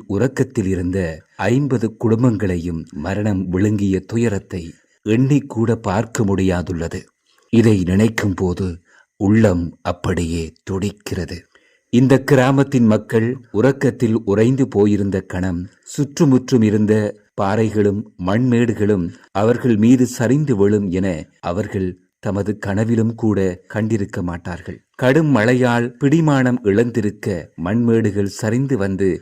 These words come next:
அவர்களது வீடுகளை முழுவதுமாக விழுங்கிக் கொள்கிறது. உள்ளே சிறுவர்கள்,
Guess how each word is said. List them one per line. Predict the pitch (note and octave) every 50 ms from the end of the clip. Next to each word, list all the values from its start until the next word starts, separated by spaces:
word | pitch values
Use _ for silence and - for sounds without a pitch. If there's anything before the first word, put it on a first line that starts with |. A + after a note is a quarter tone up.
| _ _ _
அவர்களது | - G2+ G#2 B2+ B2+ B2 B2+ A#2 A2+ G2+ G#2+
வீடுகளை | F2 F2 G2 - C3 C3 A#2 A#2 A2+ A2 G#2+ F2+
முழுவதுமாக | D#2+ E2 F2+ G#2 B2 C3+ C#3+ B2+ B2+ G#2 G#2 G2 G2 F2+ - G2 F#2 F#2 F#2+ -
விழுங்கிக் | - F2+ G2+ G#2+ A2+ A#2 A#2+ G#2+ F#2+ -
கொள்கிறது. | - F#2+ F#2 - G2 F2 F2+ - F#2+ - - _ _ _ _ _ _ _ _ _
உள்ளே | - A#2+ B2 B2+ A#2+ A2+ G2+ G2 G#2 G#2 -
சிறுவர்கள், | - - - C3+ A#2 A#2 G#2+ A2 G2+ F#2+ - A2 G2 F#2+